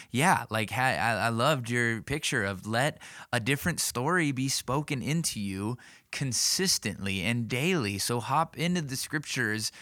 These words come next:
before you go to work, if that, if that's better, or, you know,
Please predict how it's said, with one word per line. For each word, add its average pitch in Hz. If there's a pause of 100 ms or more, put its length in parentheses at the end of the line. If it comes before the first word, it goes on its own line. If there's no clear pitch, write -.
(260)
before 139
you 202
go 110
to 104
work, 101
if 104
that, 120
if 110
that's 117
better, 104
or, 110 (180)
you 117
know, 117